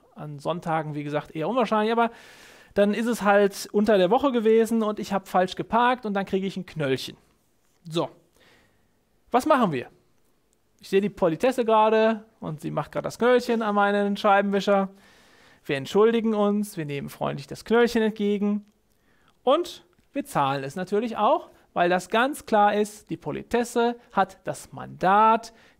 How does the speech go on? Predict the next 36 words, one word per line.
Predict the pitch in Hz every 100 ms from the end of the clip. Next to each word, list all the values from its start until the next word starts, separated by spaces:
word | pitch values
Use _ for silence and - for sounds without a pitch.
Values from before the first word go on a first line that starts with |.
| 180
dieses | 175 196 -
Knöllchen | 170 156 156 139
mir | 131
auszustellen, | 175 214 - 202 196 190 190
wenn | 170 165
ich | 160
in |
einem | 139 139
Bereich | 147 139 -
parke, | - 165 156 175
wo | 180
ich | 233
nicht | 262
parken | 180 156 127
darf. | 117 - - _ _ _ _
Ist | 202 -
so. | 143 113 _ _ _ _ _
Das | 139 - -
ist | - 180 185 _ _ _ _
ein | 151 147 160 -
Mandat, | 226 240 220 214
das | 160 -
sie | 240
hat. | 180 - - - - - -
Jetzt | 247 -
stellt | - 277 269
euch | 233
mal | 240
vor, | 226 - 254 190 311 - _ _ _ _ _ - -
diese | 233 277
Politesse | - 240 240 247 247 180
kommt | - 220 214 180
am | 170
Abend | 214 254 254 156
zu | - 151
euch. | - 311 320 -